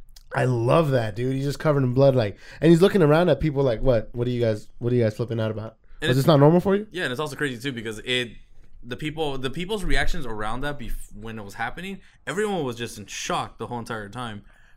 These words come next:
Speaker 2: But it would, they see the beat down freaking, uh, uh, Daryl snapping the dude's arm,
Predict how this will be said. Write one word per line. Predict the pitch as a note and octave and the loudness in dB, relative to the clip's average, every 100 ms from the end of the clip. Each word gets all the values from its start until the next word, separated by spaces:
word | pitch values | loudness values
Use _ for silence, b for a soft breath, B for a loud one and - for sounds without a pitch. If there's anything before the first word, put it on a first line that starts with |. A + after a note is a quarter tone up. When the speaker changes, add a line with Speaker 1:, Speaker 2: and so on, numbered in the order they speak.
| b | b
Speaker 2:
But | B2+ | -4
it | B2+ | -4
would, | A#2+ | -4
they | B2 A#2+ | -6 -6
see | C#3 | -8
the | A#2+ A#2+ | -8 -10
beat | G2+ B2+ B2+ A2 | -12 -12 -12 -8
down | A#2 A#2 A#2 A2+ | -6 -4 -6 -8
freaking, | A#2 G#2+ G#2 G2 - - - A2+ | -12 -14 -16 -18 -20 -20 -20 -14
uh, | A2 G#2+ G#2 G2 G2 - _ - - | -10 -8 -8 -12 -16 -20 _ -20 -16
uh, | A2 | -16
Daryl | G2 G#2 G#2+ A2+ G#2 | -12 -10 -8 -8 -10
snapping | - A2 A2 A2+ | -10 -8 -8 -10
the | |
dude's | G2+ A2 G2+ | -12 -12 -12
arm, | G#2 G#2 G#2+ A2+ | -10 -8 -8 -10